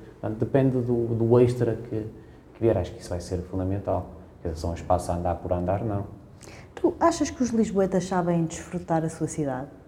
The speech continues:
Speaker 1: Olha, não sei, eu, eu, eu sou bracarense. <laughs>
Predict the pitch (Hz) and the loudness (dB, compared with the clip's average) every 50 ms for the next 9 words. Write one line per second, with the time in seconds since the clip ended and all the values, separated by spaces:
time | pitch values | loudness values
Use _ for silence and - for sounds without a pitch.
0 | - - - - - - - - - - - - - - - - - - - - | -20 -20 -20 -20 -20 -20 -20 -20 -20 -20 -20 -20 -20 -20 -20 -20 -20 -20 -20 -20
1 | - - - - - - - - - - - - - 127 101 98 - - 50 - | -20 -20 -20 -20 -20 -20 -20 -20 -20 -14 -4 0 2 2 2 2 -2 -6 -8 -10
2 | - - - - - - - - - - - - - 95 90 85 - 90 98 101 | -12 -12 -16 -14 -8 -6 -4 -4 -4 -4 -6 -4 -4 -2 -2 -4 -4 -2 -2 -2
3 | 104 95 - 101 92 - - 104 104 113 117 - - 110 98 95 92 92 98 92 | -2 -2 -2 -4 -4 -2 -2 -2 0 0 0 2 2 2 2 2 0 0 0 -2
4 | - - - - - - - - - | 0 -2 -2 -2 -2 -4 -8 -10 -12